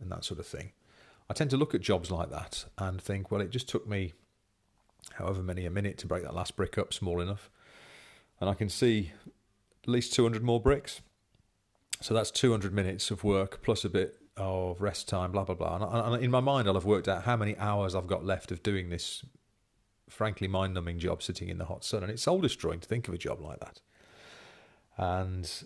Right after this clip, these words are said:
I sort of sat out there looking at this pile thinking, "I'm bloody hell, I'm never gonna get through these." And then I was reminded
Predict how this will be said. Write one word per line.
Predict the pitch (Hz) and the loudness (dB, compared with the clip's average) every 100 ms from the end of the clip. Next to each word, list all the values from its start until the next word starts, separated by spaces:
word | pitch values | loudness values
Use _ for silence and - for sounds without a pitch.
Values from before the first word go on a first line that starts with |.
| - _ _ _ - | -18 _ _ _ -4
I | 117 | 0
sort | 117 - 107 | 0 -2 -4
of | 98 | 0
sat | 117 - | 0 0
out | 101 | 0
there | 104 | 0
looking | 101 101 | -2 -4
at | - | -6
this | - | -6
pile | 95 90 | -4 -2
thinking, | 107 117 | -2 -2
"I'm | 113 | -2
bloody | - 113 92 | -2 -2 -2
hell, | 87 110 | 0 0
I'm | |
never | 135 127 | 0 0
gonna | 101 87 | -2 -2
get | - - | -4 -6
through | - - | -8 -8
these." | - - - _ _ _ _ _ - - - - - - _ _ - | -8 -12 -16 _ _ _ _ _ -20 -20 -20 -20 -20 -20 _ _ -2
And | 127 | 2
then | 262 | 4
I | 277 | 4
was | 240 | 4
reminded | 180 160 170 170 95 82 | 2 2 2 2 0 -2